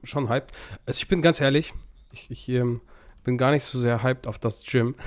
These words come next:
<laughs> Schande über mein Haupt, auch Christian hat's schon gesagt, so, was? Ich bin eher hyped einfach auf Wii, auf Wien, Wien, warum sag ich Wien?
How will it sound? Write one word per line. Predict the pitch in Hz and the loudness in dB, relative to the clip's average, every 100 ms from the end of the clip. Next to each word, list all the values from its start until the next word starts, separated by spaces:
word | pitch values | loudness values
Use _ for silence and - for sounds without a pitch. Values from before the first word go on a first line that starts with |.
| - - - | -8 -8 -12
<laughs> | - - - | -18 -20 -20
Schande | - 175 165 156 | 0 4 6 6
über | 143 | 6
mein | 135 | 8
Haupt, | 139 151 143 | 8 8 4
auch | 131 | 4
Christian | 160 151 135 | 4 4 2
hat's | 120 | 2
schon | - 123 | 2 0
gesagt, | 123 127 127 | 2 0 -2
so, | 117 | -2
was? | 143 220 - - 160 - 139 - | -2 -2 -6 -6 -6 -4 -6 -2
Ich | |
bin | 143 147 | -2 0
eher | 151 175 135 | 4 4 6
hyped | 143 170 - | 4 2 2
einfach | 147 147 | 0 0
auf | 127 113 117 | -4 -4 0
Wii, | 143 160 - | 0 0 -2
auf | 113 - - | -4 -4 0
Wien, | 131 175 196 175 202 - - - | 6 8 8 8 6 0 -16 -6
Wien, | 110 120 170 143 156 | 0 4 4 4 0
warum | - 113 | -4 -4
sag | 131 | -2
ich | 117 104 | -2 0
Wien? | 120 135 143 | 2 2 0